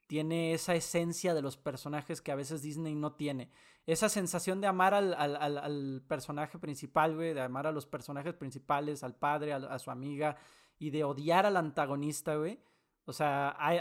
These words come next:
a niveles de que te haga sentir algo más allá de lo que, de lo que puede ser la historia.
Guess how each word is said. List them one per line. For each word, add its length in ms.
a 40
niveles 440
de 100
que 100
te 140
haga 160
sentir 420
algo 240
más 240
allá 420
de 100
lo 160
que, 500
de 80
lo 100
que 80
puede 280
ser 220
la 100
historia. 500